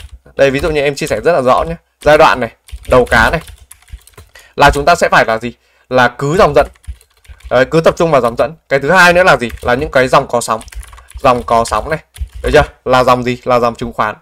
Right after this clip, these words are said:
Là chúng ta gì? Nếu có những cái điểm mua là chúng ta cứ nắm. Được chưa? Xong đến cái giai đoạn tiếp theo là khi mà thị trường nó có sóng, nó vượt nghìn ba rồi. Được chưa? Thị trường nó có sóng,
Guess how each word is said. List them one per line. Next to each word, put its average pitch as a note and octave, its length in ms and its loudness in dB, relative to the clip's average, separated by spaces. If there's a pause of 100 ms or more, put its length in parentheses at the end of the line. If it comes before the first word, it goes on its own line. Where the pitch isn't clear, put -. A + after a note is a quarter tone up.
Là B2 100 -2
chúng B2 180 -12
ta D3 120 0
gì? A#2 160 -8 (320)
Nếu D3 200 4
có C#3 220 4
những F3+ 140 -8
cái E3+ 60 -6
điểm C3 200 -6
mua C3+ 140 0
là A#2 60 -2
chúng A2 160 -16
ta B2+ 100 -8
cứ A#2 140 -12
nắm. A2 160 -12 (340)
Được C3 120 -6
chưa? D#3+ 140 4 (260)
Xong F#3 180 4
đến D#3 160 4
cái E3 120 4
giai G3 140 6
đoạn F3+ 240 4 (140)
tiếp A3+ 140 2
theo G3 260 6
là D3 120 2
khi F#3 160 -2
mà D#3+ 100 2
thị C#3+ 140 -4
trường C3 140 -2
nó A#2+ 60 -4
có B2 140 0
sóng, B2 220 -4
nó C3+ 60 -2
vượt C#3 180 -4
nghìn B2 120 -8
ba C#3+ 200 4
rồi. A2+ 80 -8 (560)
Được C3+ 80 -2
chưa? C#3+ 120 4 (380)
Thị D3 120 -8
trường C#3+ 120 2
nó C3+ 60 4
có C3 160 2
sóng, C3 300 -4